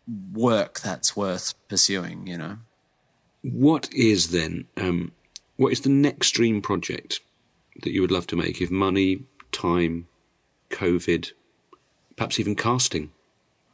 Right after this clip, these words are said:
Speaker 2: were no issue?
Speaker 1: Um,
Speaker 2: Would it, would it be a sort of two-hander with me and Julianne Moore?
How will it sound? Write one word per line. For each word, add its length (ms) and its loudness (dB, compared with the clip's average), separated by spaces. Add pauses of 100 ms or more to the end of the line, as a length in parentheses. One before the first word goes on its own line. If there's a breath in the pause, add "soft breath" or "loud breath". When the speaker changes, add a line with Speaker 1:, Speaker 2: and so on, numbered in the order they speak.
Speaker 2:
were 60 0
no 160 2
issue? 360 -2 (1200 soft breath)
Speaker 1:
Um, 720 0
Speaker 2:
Would 100 0
it, 80 -10
would 180 2
it 100 2
be 100 4
a 60 4
sort 220 2
of 40 -8
two-hander 520 6
with 140 6
me 180 6
and 100 4
Julianne 360 4
Moore? 260 0